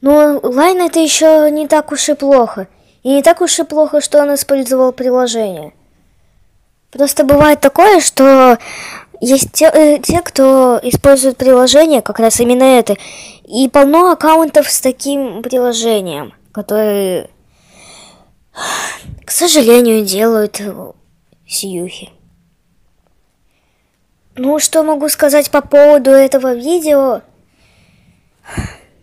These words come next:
Описание больше всего заинтриговало. Пока ш-, э, пока что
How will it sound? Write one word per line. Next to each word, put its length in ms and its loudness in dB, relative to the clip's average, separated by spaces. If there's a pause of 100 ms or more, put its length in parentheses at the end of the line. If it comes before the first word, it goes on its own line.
(1080)
Описание 640 -4
больше 320 -4
всего 280 -6
заинтриговало. 800 -8 (760)
Пока 280 -2
ш-, 140 -6 (440)
э, 260 -14
пока 300 -4
что 420 -6